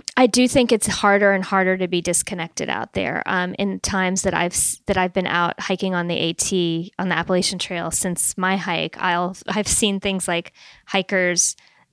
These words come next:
in a shelter, you know, streaming, watching a movie on a phone, you know,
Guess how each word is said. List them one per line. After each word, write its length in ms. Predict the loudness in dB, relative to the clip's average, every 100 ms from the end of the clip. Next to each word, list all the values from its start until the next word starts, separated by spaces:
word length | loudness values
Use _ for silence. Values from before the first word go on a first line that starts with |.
| _
in 120 | 0
a 100 | 0
shelter, 640 | 2 2 0 0 0 0 -2
you 140 | -4 -2
know, 260 | 0 -2 -2
streaming, 1120 | -2 -2 -4 -4 -2 0 0 -2 -2 -6 -10 _ _ _
watching 440 | -2 0 0 -2 0
a 60 |
movie 460 | 2 2 2 0 0
on 200 | 0 -2
a 40 |
phone, 460 | -2 -4 -4 -6 -12 -20 _
you 160 | -6 -4
know, 360 | -2 -2 -6